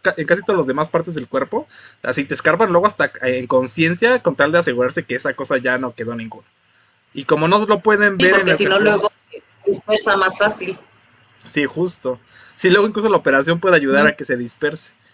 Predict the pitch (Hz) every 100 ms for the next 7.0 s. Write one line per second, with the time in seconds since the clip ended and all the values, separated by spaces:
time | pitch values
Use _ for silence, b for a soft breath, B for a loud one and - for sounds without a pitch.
0 | b b b b - 135 - 151 160 139
1 | - 127 123 123 123 117 - - 180 208
2 | 175 139 165 160 165 160 147 156 160 170
3 | 165 170 - 131 139 151 143 113 135 139
4 | 165 - - 139 147 147 139 127 120 143
5 | 123 117 127 139 139 127 135 143 170 208
6 | 123 117 113 131 127 147 151 - 160 196